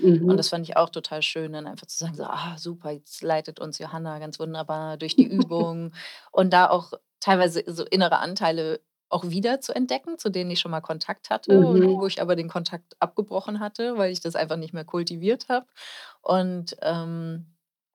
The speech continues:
Speaker 1: und aber auch neue kennenzulernen und neue Übungen kennenzulernen und, ähm, da noch mal 'n ganz anderen, ja, 'ne ganz andere Verbindung zu mir, zu meinem Körper und auch zu meinem Unterbewusstsein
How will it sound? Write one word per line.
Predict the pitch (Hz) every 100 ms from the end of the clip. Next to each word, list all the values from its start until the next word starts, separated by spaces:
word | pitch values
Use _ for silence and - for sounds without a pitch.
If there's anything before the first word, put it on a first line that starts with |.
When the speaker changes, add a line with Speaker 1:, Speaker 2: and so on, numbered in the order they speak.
| _ - _ _ -
Speaker 1:
und | 190
aber | - 175
auch | -
neue | 190 202 160
kennenzulernen | - - - 170 156 156 147
und | 170
neue | 170 165 170
Übungen | 190 175 165 160 156
kennenzulernen | 160 156 - 156 151 151 151 151 151
und, | - 156 151 147 -
ähm, | 147 151 156 156 156 -
da | 165
noch | 165
mal | 170
'n | 165
ganz | 160 156
anderen, | 165 175 170 165 160 156 - _ _ _
ja, | - 254
'ne | 175
ganz | 160 160
andere | - 170
Verbindung | 165 170 156 196 202 180 165
zu | - 170
mir, | 170 208 208 196 185
zu | -
meinem | 160 151 151 151
Körper | 180 165 160 165 151 151
und | 156 156
auch | 151
zu | -
meinem | 156 151
Unterbewusstsein | 156 180 180 151 151 - - - 147 156